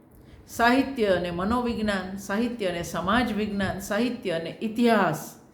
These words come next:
સાહિત્ય અને દલિત ચેતના, નારી ચેતના, જે સમાજશાસ્ત્રમાં જ આવે,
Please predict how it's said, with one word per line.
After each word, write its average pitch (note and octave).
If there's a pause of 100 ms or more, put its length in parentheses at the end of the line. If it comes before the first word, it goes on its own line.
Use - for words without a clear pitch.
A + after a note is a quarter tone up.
(680)
સાહિત્ય A3+ (1040)
અને F3+ (500)
દલિત A3
ચેતના, A3+ (460)
નારી G#3
ચેતના, G#3+
જે G3+
સમાજશાસ્ત્રમાં B3
જ F3+
આવે, E3+